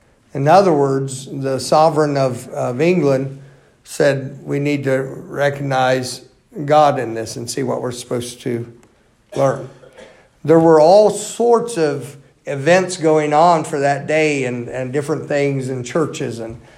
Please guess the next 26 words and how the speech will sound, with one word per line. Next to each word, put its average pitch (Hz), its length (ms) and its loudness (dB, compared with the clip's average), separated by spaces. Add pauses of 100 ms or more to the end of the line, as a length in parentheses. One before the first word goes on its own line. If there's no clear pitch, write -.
(300)
prayer 175 340 4
times 123 600 -4
and 117 200 -12
certain 156 380 -6
solemn 151 440 2
activities 139 640 0
and 120 100 -6
such. - 460 -4 (640)
This 147 220 0
is 139 140 -2
England 160 480 2
in 123 120 -8
the 131 60 -4
eighteen 147 340 -4
hundreds. - 640 -2 (460)
The 156 100 -2
Church - 360 2
of 151 140 -2
England 131 420 -2
is 120 140 -6
the 139 80 -2
official 143 400 -4
state 139 560 -4 (600)
church. 151 440 -2
In 127 120 -4
fact, 185 500 4